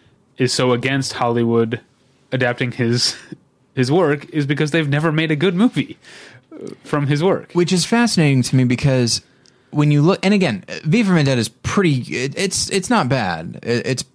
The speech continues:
Speaker 2: it's
Speaker 1: Okay.
Speaker 2: pretty good, actually. And, and I feel like, having not read the, the graphic novel, I feel like, uh, I don't know, I'm trying to think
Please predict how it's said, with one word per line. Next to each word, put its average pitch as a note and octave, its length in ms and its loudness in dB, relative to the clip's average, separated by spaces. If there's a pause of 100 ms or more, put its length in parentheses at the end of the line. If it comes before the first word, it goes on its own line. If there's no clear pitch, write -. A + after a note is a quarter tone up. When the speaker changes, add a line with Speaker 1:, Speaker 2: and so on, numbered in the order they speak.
Speaker 2:
it's A#2 160 -2
Speaker 1:
Okay. - 80 -8
Speaker 2:
pretty D3 200 0
good, G2+ 300 0
actually. F2+ 480 -6
And, G2 240 -2
and G2+ 200 -4
I G2 140 -4
feel G#2 240 -2
like, F#2+ 300 -4 (360)
having A#2+ 280 0
not A2 200 0
read G#2+ 320 0
the, F#2+ 380 0 (160)
the A2+ 140 -2
graphic G#2 320 -2
novel, F#2+ 260 0
I F#2+ 140 0
feel G#2 240 -2
like, F#2 260 -4
uh, F2 440 -6 (1300)
I B2 100 -4
don't B2 80 2
know, A2 100 0
I'm A#2 140 0
trying C#3+ 320 2
to A#2+ 80 2
think A#2 260 0